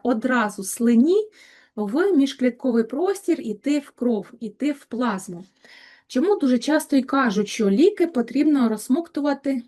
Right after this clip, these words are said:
класти саме під язик, тому що саме в такому вигляді вживання іде одразу в кров, минаючи шлунково-кишковий тракт. І ось ця жіночка послухала, каже: "Давайте, буду пробувати.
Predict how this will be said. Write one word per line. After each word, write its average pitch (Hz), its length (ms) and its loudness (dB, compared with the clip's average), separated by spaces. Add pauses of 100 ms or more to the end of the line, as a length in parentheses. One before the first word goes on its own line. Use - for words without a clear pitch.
класти 240 460 -6
саме 240 360 2
під 233 180 -4
язик, 240 400 0
тому 226 200 2
що 214 200 -10 (360)
саме 254 340 0
в 226 80 -8
такому 226 640 -4 (140)
вигляді 214 500 -4
вживання 330 680 -2
іде 226 400 -6
одразу 226 540 -4
в 196 100 -16
кров, 403 380 -2 (420)
минаючи 294 580 2
шлунково-кишковий 233 1160 -6 (100)
тракт. - 440 -8
І 349 100 0
ось 349 280 4
ця 392 200 -2
жіночка 302 520 -2
послухала, 294 600 -2
каже: 254 280 -2
"Давайте, 233 480 -2
буду 294 280 -2
пробувати. 190 720 -4